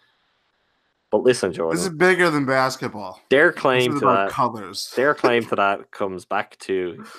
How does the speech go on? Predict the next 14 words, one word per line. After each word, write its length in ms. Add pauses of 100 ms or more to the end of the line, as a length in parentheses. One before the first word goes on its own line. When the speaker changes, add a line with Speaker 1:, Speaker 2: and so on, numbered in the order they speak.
Speaker 1:
you 140
know, 260 (220)
connections 480
with 80
Ireland. 540 (420)
And 400 (200)
as 140
an 100
Irishman, 440
I 140
feel 240
qualified 540
to 60
say, 420